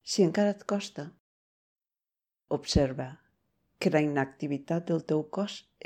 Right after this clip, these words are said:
és aparent. El teu cos, encara que tu estiguis quiet, quieta, està en moviment. Hi ha activitat. La circulació,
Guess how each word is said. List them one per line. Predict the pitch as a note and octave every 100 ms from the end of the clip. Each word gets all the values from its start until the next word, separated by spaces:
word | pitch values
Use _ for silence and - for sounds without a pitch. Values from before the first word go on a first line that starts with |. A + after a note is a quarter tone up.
| F#3+
és |
aparent. | F#3+ F3+ D3 C3 B2 A#2+ _ _ _ _ _ _ _ _ _ _ _ _ _ _ _ _ _ _ _ _ -
El | D3+ D3+
teu | C#3 -
cos, | - C#3 C#3+ F3 - - _ _ _ _ -
encara | D3 C#3+ C3+ C3+
que | C3+
tu | - C#3+ C#3+
estiguis | C#3 - C#3+ C#3 - -
quiet, | D3 D#3 F3 F3
quieta, | - E3+ F3 D3+ F3 _ _ _ _ _ _ _ _ -
està | D3 - C3+ C3+ E3+ _ _ _ _ _ -
en | D#3
moviment. | D3 C3 C3 C3 F3 F3 _ _ _ _ _ _ _ _
Hi | F3 E3+
ha | G3+ A#3
activitat. | F3+ - C#3+ C#3 C#3 C#3+ C3+ - _ _ _ _ _ _ _ _ _ _ _ _ _ _ _ _ _ -
La | C3
circulació, | - C3 - C3 B2+ - - D#3